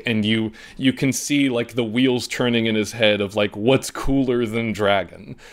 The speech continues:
Like, just little things like that. There is, there is a weird honesty to this that they, they capture quite well. It's almost akin to, um,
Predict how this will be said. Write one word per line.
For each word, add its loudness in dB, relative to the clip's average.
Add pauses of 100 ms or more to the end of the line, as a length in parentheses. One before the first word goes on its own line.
(160)
Like, 2
just 2
little 2
things -2
like -2
that. 0
There 2
is, 0 (520)
there 0
is 0
a 0
weird 2 (100)
honesty 0
to 2
this -2
that 0
they, 0
they -2
capture -2
quite 0
well. 0
It's -6
almost 0
akin 0
to, 2
um, -2